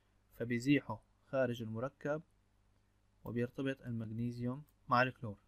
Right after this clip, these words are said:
خلينا نشوف كيف طلعت هيك الصيغ وكيف تمت موازنة المعادلة. فإذا قلنا المغنيسيوم حيحل محل السيليكون، والسيليكون حيطلع لبرا.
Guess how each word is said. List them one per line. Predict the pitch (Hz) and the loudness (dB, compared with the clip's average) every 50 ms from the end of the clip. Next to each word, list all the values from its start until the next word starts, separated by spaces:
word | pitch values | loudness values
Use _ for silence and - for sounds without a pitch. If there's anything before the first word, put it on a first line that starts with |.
| _ _ _ _ _ _ - - _ _ - | _ _ _ _ _ _ -20 -20 _ _ 2
خلينا | 185 208 220 196 151 | 4 6 8 6 6
نشوف | 131 - - 135 - - - _ _ - | 4 2 -4 -6 -6 -6 -14 _ _ -4
كيف | 160 160 151 - | -2 -2 -2 -2
طلعت | - 143 135 123 120 - | 0 2 2 2 0 0
هيك | 127 127 | -4 -4
الصيغ | - - - - 135 131 135 139 143 - _ _ _ _ _ _ - | -4 -6 -6 -2 0 2 2 2 0 -2 _ _ _ _ _ _ -20
وكيف | - - - 131 135 139 - | -14 -6 -2 -2 -2 -2 -2
تمت | - 135 127 131 131 127 - - | -2 -2 -2 0 -2 -4 -4 -4
موازنة | 120 113 117 120 120 127 127 127 127 _ - - | -4 -4 -4 -4 -4 -4 -4 -4 -6 _ -12 -10
المعادلة. | 131 127 123 113 110 113 110 107 110 107 120 139 _ _ _ _ _ _ _ _ _ _ _ - - - - - - - _ _ _ _ _ _ _ _ - _ _ - - - - - - - - - - - _ _ | -8 -6 -4 -4 -4 -4 -4 -4 -6 -8 -10 -10 _ _ _ _ _ _ _ _ _ _ _ -20 -20 -20 -20 -20 -20 -20 _ _ _ _ _ _ _ _ -20 _ _ -20 -20 -20 -20 -20 -20 -20 -20 -20 -20 -20 _ _
فإذا | - 160 151 170 156 156 | 2 4 6 8 8 8
قلنا | 147 147 156 151 139 135 143 170 180 - _ - | 8 6 6 6 6 6 4 4 0 -2 _ -2
المغنيسيوم | 135 123 120 120 117 120 131 143 143 139 135 131 139 143 143 | 0 2 2 2 4 4 4 4 4 2 0 0 0 0 -4
حيحل | - 123 110 - - - 131 139 135 | -6 -8 -8 -6 -4 -2 -2 0 0
محل | 123 113 - - 123 131 147 165 - - - _ _ _ _ _ _ _ _ _ _ - | -2 -4 -2 -2 -2 -2 -2 -4 -10 -16 -20 _ _ _ _ _ _ _ _ _ _ -6
السيليكون، | - - - 127 117 120 - - 131 143 156 175 180 175 - _ | -2 -2 0 0 0 -2 -2 -4 -4 -2 -2 -2 -4 -6 -10 _
والسيليكون | - - - - 123 123 123 - - 131 131 131 135 143 147 _ _ - | -12 -10 -10 -8 -8 -8 -10 -8 -8 -6 -6 -6 -8 -10 -14 _ _ -8
حيطلع | 117 117 131 - - 135 131 | -6 -6 -6 -4 -4 -4 -2
لبرا. | 131 120 113 113 | -2 -2 -2 -6